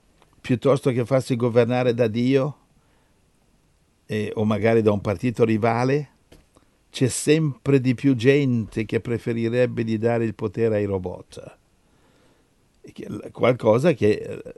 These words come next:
la qualcosa è un'abominazione, perché l'intelligenza artificiale sarà sicuramente, non forse, no, no, sicuramente controllata dal diavolo.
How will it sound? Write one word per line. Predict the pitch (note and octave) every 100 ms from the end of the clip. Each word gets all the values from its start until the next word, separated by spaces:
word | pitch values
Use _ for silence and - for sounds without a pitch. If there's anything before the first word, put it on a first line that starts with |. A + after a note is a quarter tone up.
| C2+ E2 E2+ -
la | G#2
qualcosa | F#2+ A#2 - A#2 C#3+
è | D3
un'abominazione, | A2+ G#2 A2 A2 G2+ F#2 - D#3+ F#3 A#2+ G#2
perché | G#2 F#2 G#2+
l'intelligenza | G2+ F#2+ G2 B2+ B2
artificiale | G2 G2+ F#2 F#2 C#3 D#3 B2 - _ _ _ _
sarà | - A2+ B2 A2+
sicuramente, | - C3 E3+ F#3 F#3 A#3 B3+ A#3 E3+ G3 F#3 D3 A2 - _
non | - C#3+ A3
forse, | D#3+ D#3 D#3 C#3+ A2 B2
no, | F3+ F3+
no, | F#3
sicuramente | C3+ D3 C#3 D3+ C3 A2 D#3+ G#3 C3+ - F#2+ - - _ _ _ _
controllata | - B2 A#2 G#2+ A2+ A2
dal | G#2 G2+
diavolo. | F#2+ G2+ F2 F2 - -